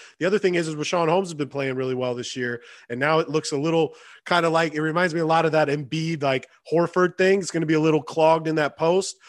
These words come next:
so they're gonna have to figure it out too. I do believe in Gentry. I think he's a very, very good coach, and, you know, they, they might get a good draft position this year as well, and they can,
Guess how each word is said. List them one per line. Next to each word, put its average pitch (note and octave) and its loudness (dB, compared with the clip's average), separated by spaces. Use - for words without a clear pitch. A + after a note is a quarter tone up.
so - -6
they're E3+ 2
gonna E3+ 0
have D3 -2
to - -12
figure C#3 -4
it C3+ 0
out B2 -2
too. G#3 -4
I B2+ 0
do C#3 -6
believe D#3+ -4
in D3 -6
Gentry. C#3 -6
I C3 -6
think C3+ -8
he's C3 -10
a B2 -8
very, B2+ -4
very C3 -4
good C3 -6
coach, C3 -6
and, D#3+ -2
you F3 -2
know, D3+ 0
they, C3+ -4
they D3+ -4
might F3 0
get G3+ 2
a F#3+ 2
good F#3 0
draft F3+ 0
position B2 -6
this A2 -10
year A2+ -8
as A2 -10
well, D3 0
and B2+ -10
they C3+ -4
can, C#3 -8